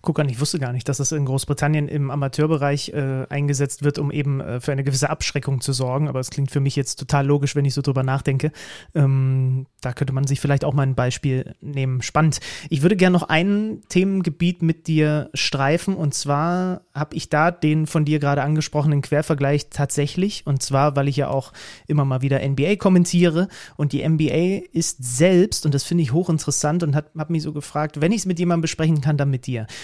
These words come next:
Die N B A ist selbst so eine Art Anlaufstelle auch für Menschen, die sich für Basketballregeln interessieren. Die haben auf ihrer Homepage ein komplettes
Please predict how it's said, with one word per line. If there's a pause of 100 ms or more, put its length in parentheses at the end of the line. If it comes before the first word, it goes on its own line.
(160)
Die
N
B
A
ist
selbst (240)
so
eine
Art
Anlaufstelle
auch
für
Menschen,
die
sich
für
Basketballregeln
interessieren.
Die
haben
auf
ihrer
Homepage
ein
komplettes